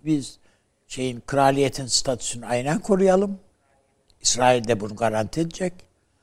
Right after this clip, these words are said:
Aynen korunacak. Yani zaten ne ki yani size bu yerleşim bölgeleri filandır. Yani başka da bir şey yok. Burası ayrıyeten Filistin toprağı zaten.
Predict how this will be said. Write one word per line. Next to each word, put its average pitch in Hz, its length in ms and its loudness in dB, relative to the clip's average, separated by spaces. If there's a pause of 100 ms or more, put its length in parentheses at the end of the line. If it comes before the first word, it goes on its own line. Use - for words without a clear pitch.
(260)
Aynen 120 340 2
korunacak. 104 580 -10
Yani 117 320 -4 (520)
zaten 120 400 -2
ne 175 100 2
ki 120 360 -2
yani 113 400 -8
size 113 500 -8
bu 139 260 -2 (440)
yerleşim 143 540 4
bölgeleri 117 540 -2
filandır. 151 480 -2
Yani 107 280 -6
başka 123 340 -6
da 113 140 -8
bir 101 80 -16
şey - 280 -12
yok. - 340 -8 (560)
Burası 123 340 -2
ayrıyeten 127 460 -2
Filistin - 460 -10
toprağı 104 480 -8
zaten. 101 420 -6